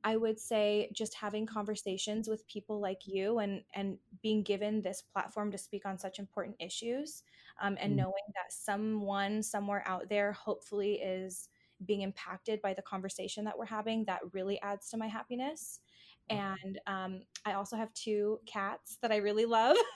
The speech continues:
Speaker 1: So,
Speaker 2: <laughs>
Speaker 1: so my cats totally add to my happiness. <laughs> I would say about, like, ninety percent my cats, ten percent the rest. <laughs> I'm kidding, but definitely.
Speaker 2: Well, <laughs> ten percent.
Speaker 1: <laughs> I'm kidding.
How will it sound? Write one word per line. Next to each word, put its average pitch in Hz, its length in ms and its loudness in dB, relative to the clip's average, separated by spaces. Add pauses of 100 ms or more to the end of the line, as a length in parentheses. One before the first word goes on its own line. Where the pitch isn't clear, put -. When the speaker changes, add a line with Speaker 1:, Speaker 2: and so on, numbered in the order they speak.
(120)
Speaker 1:
So, - 280 12
Speaker 2:
<laughs> 320 1500 12
Speaker 1:
so 262 300 8
my 247 180 8 (120)
cats - 500 2 (280)
totally 240 560 8
add 190 220 4
to 208 60 -2
my 196 120 4
happiness. 196 720 8
<laughs> - 20 -20
I 262 180 12
would 277 120 10
say 330 120 4
about, 320 180 8
like, 311 120 8
ninety 269 380 6
percent 214 360 -4
my 214 200 4
cats, 240 600 4
ten 269 180 6
percent 233 280 4
the 202 80 4
rest. 254 460 8 (120)
<laughs> 339 680 8
I'm 294 120 12
kidding, 190 320 8 (440)
but 175 160 10 (280)
definitely. 226 280 4
Speaker 2:
Well, 202 240 12 (240)
<laughs> 220 320 10
ten 185 160 12
percent. 214 480 8 (580)
Speaker 1:
<laughs> 571 680 10
I'm 339 160 12
kidding. 220 320 12